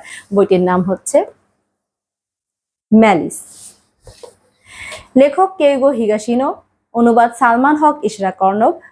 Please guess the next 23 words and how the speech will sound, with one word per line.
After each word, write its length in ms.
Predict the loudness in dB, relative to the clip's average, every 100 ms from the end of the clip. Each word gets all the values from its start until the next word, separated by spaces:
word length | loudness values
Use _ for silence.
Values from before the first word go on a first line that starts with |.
| _
প্রথম 220 | 2 4
প্রকাশ 260 | 2 0 -2 0
মার্চ 240 | 0 0 -2
দু 120 | -4
হাজার 320 | -2 -2 -2 -2 2
তেইশ, 240 | 2 2 -4 _ _ -2
প্রকাশনী 420 | 0 0 0 2
বাতিঘর 440 | 2 0 0 -2
প্রকাশনী, 520 | -2 -2 -2 -2 -4 -6 -10 _ _
প্রচ্ছদ 340 | -2 0 -2 0
কৌশিক 320 | 0 0 -2 -4
জামান, 280 | -2 0 -2 -4 _ _
পৃষ্ঠা 280 | -2 2 2
সংখ্যা 300 | 2 2 2
দুশো 280 | 2 2 0 2
পঞ্চান্ন, 460 | 0 2 0 2 -2 -4 _
মূল্যটি 360 | 0 0 0 0
মূল্য 200 | 2 2 2
চারশো 260 | -2 -2 -2
টাকা, 180 | -2 0 0
আর 120 | 0 2
জনরা 280 | 0 2 -2
হচ্ছে 240 | -4